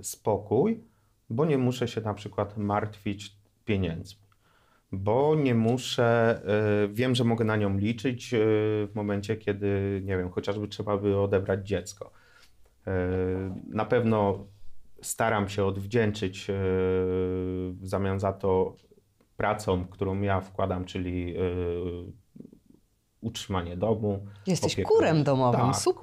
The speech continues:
Speaker 1: kurem domowym.
Speaker 2: <laughs>
Speaker 1: Ale powiem ci, że ja to lubię, tak?
Speaker 2: No to
Speaker 1: No,
Speaker 2: fajnie.
Speaker 1: czasami sobie na szmacie po-, polecę.
Speaker 2: No co? Bozia dała rączki
Speaker 1: Tak.
Speaker 2: wam, prawda? To nie tylko
Speaker 1: Gotować,
Speaker 2: my.
Speaker 1: e, lubię.
Speaker 2: No.
Speaker 1: E, z-, zwłaszcza o dziwo z dzieciakami.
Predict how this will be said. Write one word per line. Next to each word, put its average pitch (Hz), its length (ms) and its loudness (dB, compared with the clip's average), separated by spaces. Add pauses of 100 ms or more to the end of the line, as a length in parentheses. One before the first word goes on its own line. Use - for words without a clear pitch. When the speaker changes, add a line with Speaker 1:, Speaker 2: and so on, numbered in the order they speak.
Speaker 1:
kurem 95 240 4
domowym. 87 520 -2
Speaker 2:
<laughs> - 540 -4
Speaker 1:
Ale 135 220 0
powiem 160 480 -4
ci, 208 140 -2
że 240 220 2 (420)
ja 208 120 -6
to 220 140 0
lubię, 95 640 0
tak? 143 240 -6 (120)
Speaker 2:
No 175 100 -4
to 143 120 -4
Speaker 1:
No, 156 60 -8
Speaker 2:
fajnie. 156 520 -2 (280)
Speaker 1:
czasami 120 400 -2
sobie 101 220 -6
na 95 120 -2
szmacie 95 380 -6
po-, 92 340 -4 (180)
polecę. 98 520 -2
Speaker 2:
No 202 180 2
co? 170 300 0 (720)
Bozia 185 360 2
dała 156 280 4
rączki 131 280 2
Speaker 1:
Tak. 92 140 4
Speaker 2:
wam, 127 140 2
prawda? 135 360 2
To 123 140 2
nie - 80 2
tylko - 80 2
Speaker 1:
Gotować, 127 280 4
Speaker 2:
my. 131 60 2
Speaker 1:
e, 117 440 4
lubię. 113 480 0 (260)
Speaker 2:
No. 147 460 0
Speaker 1:
E, 104 340 4
z-, 107 440 -4
zwłaszcza 135 500 0
o 120 140 2
dziwo 117 460 2
z 113 120 -4
dzieciakami. 110 720 -2